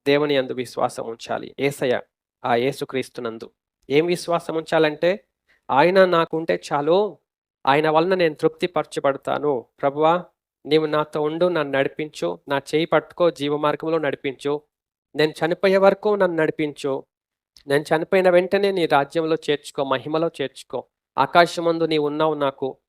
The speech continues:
నీ ఉండగా ఈ లోకంలో ఏదీ నాకు అక్కరలేదు ప్రభువా" అనే స్థితికి మనం రాగలిగామంటే అది మనం దేవుని చేతిలో ఉన్నాం, ఆయన చేతిని మనం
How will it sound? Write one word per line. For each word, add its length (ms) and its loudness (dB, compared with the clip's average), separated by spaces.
నీ 80 0
ఉండగా 400 4
ఈ 100 2
లోకంలో 480 -2
ఏదీ 340 0
నాకు 240 -4
అక్కరలేదు 500 -4
ప్రభువా" 500 -6
అనే 380 0
స్థితికి 520 -2
మనం 280 2
రాగలిగామంటే 1040 0
అది 140 -2
మనం 320 -4
దేవుని 340 -2
చేతిలో 300 -4
ఉన్నాం, 320 -6
ఆయన 160 2
చేతిని 400 -2
మనం 220 -2